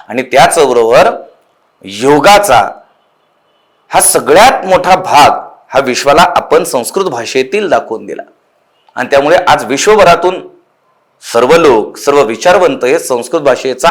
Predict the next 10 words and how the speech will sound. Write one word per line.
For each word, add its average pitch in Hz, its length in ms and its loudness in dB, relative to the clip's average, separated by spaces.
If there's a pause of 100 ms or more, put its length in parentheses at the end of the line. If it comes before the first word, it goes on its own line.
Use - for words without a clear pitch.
(100)
आग्रहाने 139 680 0
अभ्यास 127 520 -6
करत 110 240 -4
आहेत. 95 180 -10 (1040)
संस्कृत 127 360 -4
भाषेमध्ये 131 840 -2
योगशास्त्र, 123 760 0
महर्षी 113 340 -6
पतंजलींनी 143 1000 -4 (200)
रचलेलं 117 480 -2